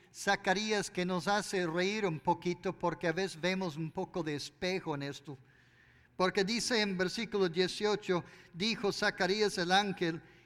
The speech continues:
"¿En qué conoceré esto? Porque yo soy viejo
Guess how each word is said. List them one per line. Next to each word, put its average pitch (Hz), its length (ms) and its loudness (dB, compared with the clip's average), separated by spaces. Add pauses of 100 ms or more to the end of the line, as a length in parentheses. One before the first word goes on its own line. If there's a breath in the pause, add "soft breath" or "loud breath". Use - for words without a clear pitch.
(280 soft breath)
"¿En 196 340 2
qué 226 380 -2
conoceré 190 720 0
esto? 120 420 -8 (1160 soft breath)
Porque 196 440 0
yo 220 240 2
soy 226 360 -2
viejo 226 600 -6